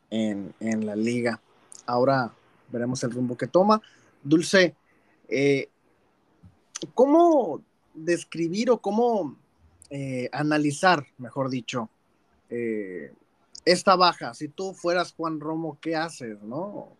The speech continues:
O sea, se va una pilar de tu equipo que fue prácticamente titular todo el año desde que llegaste tú a la dirección técnica. Se va ahora. ¿Y, y cómo trabajarlo?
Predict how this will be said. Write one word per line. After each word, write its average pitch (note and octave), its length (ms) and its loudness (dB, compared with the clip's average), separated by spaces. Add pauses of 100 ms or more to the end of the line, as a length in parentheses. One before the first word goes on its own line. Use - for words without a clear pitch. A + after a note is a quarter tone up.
(140)
O - 180 -10
sea, A#2+ 640 -4 (600)
se - 180 0
va C#3 140 6
una E3+ 240 2
pilar D3 420 2 (120)
de C#3 180 -10
tu - 120 -10
equipo D3+ 460 -6
que C3+ 120 -2
fue C#3 380 -4 (180)
prácticamente C3 640 -4
titular A2+ 560 -2 (220)
todo C#3+ 240 2
el D3+ 100 4
año C#3+ 240 -2 (200)
desde A2+ 240 -10
que A2+ 120 -6
llegaste A2+ 340 -4
tú C3+ 120 -4
a C3 40 4
la C3+ 80 6
dirección A#2+ 360 -2
técnica. C#3+ 480 -4 (760)
Se B2 200 -4
va C3+ 180 4
ahora. D3 420 2 (1040)
¿Y, B2 600 -6
y A2+ 380 -8 (100)
cómo E3 240 4
trabajarlo? C#3 800 2